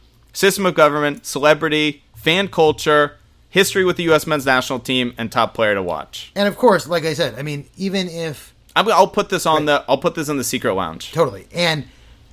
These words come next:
Speaker 2: even if you don't sign up for one of the categories and you're doing a different category, we still want your thoughts on it, right?
Speaker 1: Yeah,
Speaker 2: So
Speaker 1: yeah,
Speaker 2: still
Speaker 1: yeah.
Speaker 2: email in, of
Speaker 1: Yeah.
Speaker 2: course, you know.
Speaker 1: Everything's the same.
Speaker 2: Yeah.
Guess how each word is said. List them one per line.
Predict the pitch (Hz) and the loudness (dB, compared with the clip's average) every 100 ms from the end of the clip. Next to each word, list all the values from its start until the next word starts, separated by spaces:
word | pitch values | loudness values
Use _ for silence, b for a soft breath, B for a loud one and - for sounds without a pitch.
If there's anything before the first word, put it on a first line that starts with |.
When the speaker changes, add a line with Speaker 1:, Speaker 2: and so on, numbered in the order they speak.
| - | -4
Speaker 2:
even | 220 220 | 0 2
if | 214 147 | 0 0
you | 170 156 | -4 0
don't | 165 156 | -2 -2
sign | - 160 147 | -2 -2 0
up | 143 175 - - | 0 0 -6 -20
for | - - 147 135 135 135 131 113 _ - - - | -14 -2 2 2 2 2 0 -6 _ -20 -20 -4
one | 151 | -2
of | 156 | 0
the | |
categories | 147 151 151 160 175 190 147 | 0 0 2 4 4 4 0
and | 117 139 | -4 -4
you're | 135 | -2
doing | 143 127 | -2 -2
a | |
different | 143 175 170 | -2 -4 0
category, | 175 175 175 190 185 - b b | 2 2 2 2 0 -4 b b
we | 202 | 0
still | 277 | 2
want | 240 | 2
your | 180 139 | 0 -2
thoughts | 180 - | -2 -2
on | 92 | -6
it, | - - | -16 -4
right? | 185 | 0
Speaker 1:
Yeah, | |
Speaker 2:
So | - | 2
Speaker 1:
yeah, | 151 | 4
Speaker 2:
still | - | 4
Speaker 1:
yeah. | - | 4
Speaker 2:
email | 214 190 175 | 2 0 0
in, | 151 | -2
of | 113 | -4
Speaker 1:
Yeah. | 120 | -4
Speaker 2:
course, | - - - | -4 -8 -12
you | 156 | -12
know. | 123 - - | -12 -14 -2
Speaker 1:
Everything's | 180 196 170 160 131 | 0 2 -2 -4 -4
the | 120 | -6
same. | - 78 73 - | -6 -8 -12 -14
Speaker 2:
Yeah. | 127 | -14